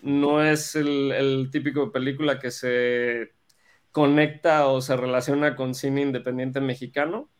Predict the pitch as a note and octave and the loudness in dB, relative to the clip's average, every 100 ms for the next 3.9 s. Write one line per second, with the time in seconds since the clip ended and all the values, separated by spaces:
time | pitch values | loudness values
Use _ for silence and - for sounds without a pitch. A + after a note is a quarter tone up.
0 | _ - - C3+ C#3 C3 B2 C#3 C#3 C3+ | _ -4 -2 0 0 0 0 0 0 0
1 | C3+ C3 C#3 E3 G3 C#3+ C3 C3 C3+ C#3 | -2 -2 -4 -4 -2 -2 -4 -6 -4 -4
2 | C3+ C3 C3 C3+ C#3 C3 A#2+ B2 C3 C3+ | -4 -2 0 0 -2 -4 -8 -6 -4 -2
3 | C3 C3 C#3 C3 B2 A#2+ C#3 D3 A3+ | -2 -2 0 0 0 -2 0 0 0